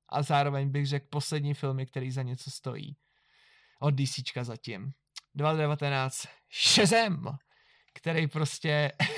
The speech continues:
<laughs> ten film se konečně jako nesnaží brát vážně. Tam je ten problém s tím Justice League a problém asi i s Aquamanem. Ty filmy se snaží brát vážně.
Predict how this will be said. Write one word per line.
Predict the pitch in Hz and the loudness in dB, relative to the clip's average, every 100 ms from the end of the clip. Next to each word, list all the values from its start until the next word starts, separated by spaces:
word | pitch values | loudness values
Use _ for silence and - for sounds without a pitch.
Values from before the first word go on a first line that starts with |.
| 185 202 165 - | 6 6 2 -2
<laughs> | - - - _ _ _ | -18 -18 -20 _ _ _
ten | 175 180 | 0 0
film | - 147 175 233 285 - | 0 2 2 0 -4 -8
se | - 151 | -4 -2
konečně | 170 165 - 175 | 0 0 0 -2
jako | 160 170 - _ - | -4 -6 -8 _ -6
nesnaží | 143 156 151 175 165 143 | 2 2 2 2 2 4
brát | 143 147 143 | 4 4 4
vážně. | 135 139 135 127 120 | 4 4 2 -2 -4
Tam | 131 139 | 0 2
je | 143 | 2
ten | 151 | 0
problém | 143 143 139 135 | 0 0 0 -2
s | |
tím | - 147 | 0 2
Justice | 143 139 - 139 - | 2 0 -2 -2 -2
League | 131 127 - | -4 -4 -8
a | - 131 127 - - | -4 -4 -4 -8 -4
problém | 139 135 120 | -2 0 -2
asi | 131 | -2
i | 131 | -2
s | 131 | -2
Aquamanem. | 135 156 139 131 127 | -2 2 2 2 -2
Ty | 135 | -4
filmy | 131 143 139 | -2 0 0
se | 143 | 0
snaží | 147 139 139 | 0 2 2
brát | 135 135 | 2 2
vážně. | 123 131 131 131 | 2 0 0 -2